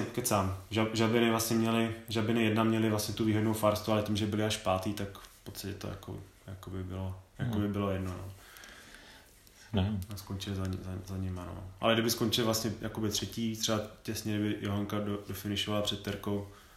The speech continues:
Speaker 1: tak by to mohlo být zajímavý, no.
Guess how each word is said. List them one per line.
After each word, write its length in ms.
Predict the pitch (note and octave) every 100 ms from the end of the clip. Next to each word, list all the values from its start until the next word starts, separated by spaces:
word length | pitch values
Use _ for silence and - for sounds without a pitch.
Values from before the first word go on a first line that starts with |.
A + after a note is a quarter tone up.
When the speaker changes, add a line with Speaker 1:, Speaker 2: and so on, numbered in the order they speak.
| - - - - - - - - - - _
Speaker 1:
tak 140 | A2+
by 100 | G2+
to 100 | G2+
mohlo 240 | G#2 G2+ G#2
být 80 | G2+
zajímavý, 460 | G2 F#2 F2+ F2
no. 60 | G2